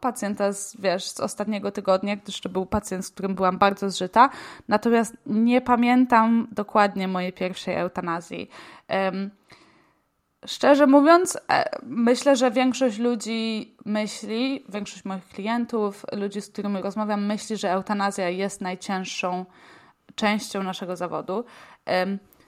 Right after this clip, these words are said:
myślę, że nie jest tak dla mnie. N-, nie wypowiadam się za wszystkich lekarzy weterynarii, bo każdy ma osobno, e, swoje podejście. Natomiast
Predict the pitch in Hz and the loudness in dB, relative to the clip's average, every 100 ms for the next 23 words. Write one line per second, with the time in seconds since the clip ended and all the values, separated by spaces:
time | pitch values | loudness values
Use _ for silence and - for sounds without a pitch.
0 | _ _ _ _ - 233 247 262 254 240 | _ _ _ _ -2 -2 0 2 4 4
1 | 240 247 233 226 - 214 _ _ _ - | 4 4 2 0 -6 -14 _ _ _ -2
2 | 208 214 202 196 190 190 190 254 - _ | -2 -2 2 4 4 0 -4 -4 -6 _
3 | _ _ 202 208 202 - 196 208 190 185 | _ _ -4 -2 -2 -4 -2 -2 -4 -6
4 | 208 208 202 202 202 196 190 196 - 185 | -2 0 0 -2 -4 -6 -4 -10 -12 -10
5 | 185 180 185 165 175 180 185 180 190 202 | -8 -6 -6 -6 -6 -8 -8 -8 -4 -4
6 | 196 185 - 175 185 185 - 170 180 - | -4 -10 -14 -8 -4 -4 -4 -6 -6 -2
7 | 202 190 180 196 - - - - 185 185 | -2 0 -4 -4 -10 -20 -20 -8 -4 -4
8 | 180 180 - 196 175 190 175 185 - 220 | -4 -8 -2 0 0 -4 -6 -6 -4 -2
9 | 214 202 208 202 202 - | -2 -2 -2 0 -2 -6